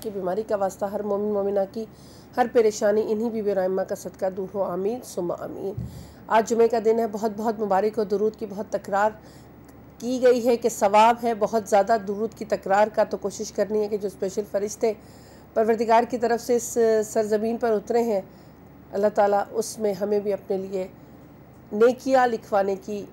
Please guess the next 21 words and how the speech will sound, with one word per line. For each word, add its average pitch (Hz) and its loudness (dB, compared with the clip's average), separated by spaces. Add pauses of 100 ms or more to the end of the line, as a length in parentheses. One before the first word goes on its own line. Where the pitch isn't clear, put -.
(160)
اور 214 4
وہ 220 4
بھی 214 0
درود 196 -4
کی، 190 -8 (260)
آ، - -4 (380)
توفیق 202 -2
عطا 170 -8
کرے، 175 -8
آمین 202 -2
ثم 190 -8
آمین۔ 180 -6 (680)
تھوڑا 233 -2
سا 226 -8
پروگرام 190 -2
لیٹ 190 -2
شروع 214 -4
ہوا، 196 4
بہت 190 -2
معذرت، 190 -2
ٹیکنیکل 208 -6